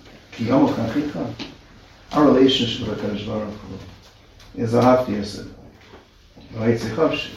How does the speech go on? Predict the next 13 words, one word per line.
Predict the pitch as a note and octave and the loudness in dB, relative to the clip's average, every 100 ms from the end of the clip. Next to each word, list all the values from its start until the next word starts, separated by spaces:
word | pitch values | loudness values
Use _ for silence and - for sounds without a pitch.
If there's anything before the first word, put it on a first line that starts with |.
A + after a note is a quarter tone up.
| - - - - - - - - - - - - - | -18 -20 -20 -20 -20 -20 -20 -20 -20 -20 -20 -16 0
And | - | 6
now | B2+ - | 8 8
to | - A#2 | 8 2
express | - - C#3 - | -2 0 0 2
this | C#3 - | -2 0
toward | A#2 | 2
the | A2 | 4
Basar | B2+ B2+ G#2+ | 4 2 0
Vadam, | G#2 G2+ D3 E3 - - - A2 | 0 4 6 6 4 -2 -14 0
that's | A#2 C#3+ - - | 6 6 4 0
the | A2+ - | 0 0
exquisite | - - - F#3+ A3 G#3 - - | -2 -6 -6 2 6 6 6 2
time | A2 G2+ F#2+ | 4 4 2